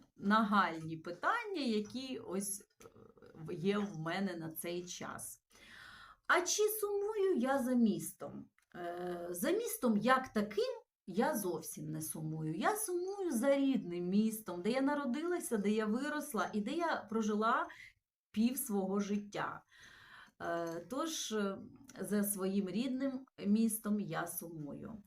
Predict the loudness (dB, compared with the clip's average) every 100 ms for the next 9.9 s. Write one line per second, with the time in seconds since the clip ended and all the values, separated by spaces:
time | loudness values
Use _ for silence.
0 | -20 -20 -12 2 2 2 0 -2 -2 2
1 | 4 4 2 4 2 0 -4 -6 -4 -4
2 | -4 -4 -4 4 4 6 0 0 -4 -8
3 | -20 -20 -10 -6 -2 -2 -2 0 2 2
4 | 2 -2 -4 -2 -2 0 4 2 2 -6
5 | -6 -8 -12 -14 -6 0 2 0 -2 -2
6 | -2 -2 -2 -2 -4 -6 -18 -20 -8 -2
7 | 0 2 2 6 6 6 2 0 2 2
8 | 2 2 4 4 4 2 2 2 0 0
9 | 2 4 2 0 -4 0 2 2